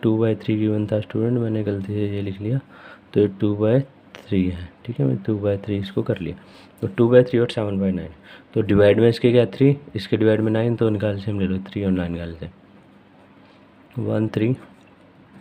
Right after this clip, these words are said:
वन वन, तो नाइन इस पूरे का एलसीएम आ गया, एलसीएम कितना आ गया है, नाइन। तो आप क्या करोगे, टू बाई थ्री गिवन है ना आपको, डिवाइड वाली वैल्यू को आपको नाइन बनाना है, यानी थ्री को नाइन बनाना है,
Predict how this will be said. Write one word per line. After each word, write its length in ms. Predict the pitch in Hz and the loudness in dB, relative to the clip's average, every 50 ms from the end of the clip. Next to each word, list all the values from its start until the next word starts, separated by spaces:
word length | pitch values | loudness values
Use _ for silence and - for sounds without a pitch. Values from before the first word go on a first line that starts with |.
| - - - | -18 -10 -8
वन 200 | 110 110 113 107 | -6 -6 -4 -4
वन, 160 | 98 92 92 - - - - - - - - - | -4 -6 -8 -10 -16 -20 -20 -20 -20 -20 -12 -4
तो 60 | - | -4
नाइन 400 | 104 104 104 107 107 113 120 120 | -2 0 2 2 4 4 4 2
इस 100 | 123 117 - | 2 0 0
पूरे 260 | - 117 113 113 113 | 0 0 2 2 4
का 60 | 113 | 2
एलसीएम 320 | 113 107 101 - 113 104 95 | 2 2 0 -2 -2 -2 -2
आ 60 | 87 | -2
गया, 200 | 85 85 85 87 - - - - - - _ - - - - - - - - - | -2 -4 -6 -8 -10 -18 -20 -20 -20 -20 _ -20 -20 -20 -20 -20 -20 -20 -12 -6
एलसीएम 400 | - 107 104 95 - 110 107 107 | -4 -4 -2 0 0 0 0 2
कितना 300 | 110 110 110 113 110 110 | 0 0 0 0 0 0
आ 40 | 110 | 0
गया 160 | 107 113 110 | 0 0 0
है, 160 | 113 123 135 135 - - - - - - - 113 | 2 0 0 -2 -4 -12 -20 -20 -20 -14 -8 -6
नाइन। 320 | 104 98 95 95 90 92 - - - - - - - - - - - - - | -4 -2 -2 -2 -2 -4 -8 -14 -20 -20 -20 -20 -20 -20 -20 -20 -14 -4 2
तो 80 | 110 104 | 4 4
आप 140 | 104 98 - | 4 4 4
क्या 140 | - 113 110 | 2 4 4
करोगे, 320 | 107 110 107 107 113 127 - - - - - - - - - - _ _ - - - - - - - - - | 4 2 2 2 2 0 -2 -2 -8 -12 -12 -16 -20 -20 -20 -20 _ _ -20 -20 -20 -20 -20 -20 -10 0 4
टू 220 | 120 113 117 117 | 6 6 6 6
बाई 220 | 113 113 107 107 107 101 - - | 6 4 4 4 2 0 -4 -4
थ्री 240 | - 107 110 113 110 | -2 0 0 0 0
गिवन 260 | 110 113 110 113 113 113 | 0 0 0 0 2 2
है 80 | 113 | 2
ना 100 | 120 135 | 2 2
आपको, 280 | 135 123 - - 110 98 98 - - - - - - - - - - - _ - - | 2 0 0 -4 -4 -4 -6 -10 -20 -20 -20 -20 -20 -20 -20 -20 -20 -20 _ -10 -8
डिवाइड 440 | 98 98 117 107 110 113 117 117 120 | -2 2 4 6 6 6 6 6 6
वाली 220 | 120 120 117 117 | 6 6 6 6
वैल्यू 280 | 113 117 110 113 113 107 | 4 4 2 2 0 0
को 100 | 110 110 | 0 -2
आपको 260 | 110 110 - - 120 | -2 -2 0 0 0
नाइन 360 | 117 113 110 107 107 107 107 104 | 2 2 2 2 2 2 2 0
बनाना 300 | 101 90 80 80 80 82 | 0 0 -2 -4 -6 -8
है, 100 | 82 87 | -8 -4
यानी 200 | 92 92 95 101 | -2 0 0 0
थ्री 200 | 98 98 - 107 | 0 0 0 0
को 120 | 104 113 113 | 2 2 2
नाइन 240 | 110 107 104 101 101 | 2 2 0 -2 -2
बनाना 280 | 101 95 87 90 85 85 | -4 -6 -6 -8 -10 -14
है, 80 | 87 | -16